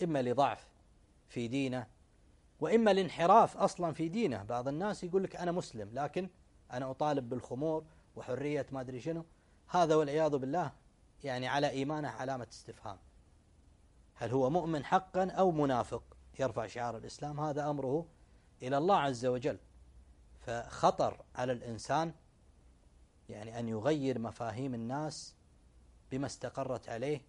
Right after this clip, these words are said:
وبما وضح من شريعة الله تبارك وتعالى، هذا أمر مرفوض، والإنسان يجب عليه أن يرفضه شكلا ومضمونا، ويصرح برفضه أيضا،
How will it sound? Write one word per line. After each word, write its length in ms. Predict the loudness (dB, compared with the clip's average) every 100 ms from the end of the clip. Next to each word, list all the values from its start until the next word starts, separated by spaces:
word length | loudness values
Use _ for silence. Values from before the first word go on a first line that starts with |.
| -20 -20 -20 -20 -10
وبما 280 | -6 -2 2
وضح 400 | 2 2 -2 -8
من 80 |
شريعة 400 | -6 -6 -6 -8 -8
الله 180 | -6 -6
تبارك 420 | -4 -6 -6 -6
وتعالى، 500 | -8 -6 -4 -4 -6 -12 -20 -20 -14
هذا 260 | -10 -8
أمر 160 | -8 -8
مرفوض، 380 | -8 -6 -6 -6 -10 -20 _ -20 -20 -20 -20 -20 -16
والإنسان 380 | -12 -8 -6 -6
يجب 260 | -6 -10
عليه 200 | -8 -8
أن 80 | -4
يرفضه 420 | -4 -4 -8 -14 -12
شكلا 380 | -10 -8 -8 -6
ومضمونا، 600 | -4 -4 -2 -4 -4 -10 -20 -20 -20 -20 -20 -10
ويصرح 480 | -6 2 2 2 2
برفضه 500 | 6 6 4 -2 -2
أيضا، 280 | -4 -6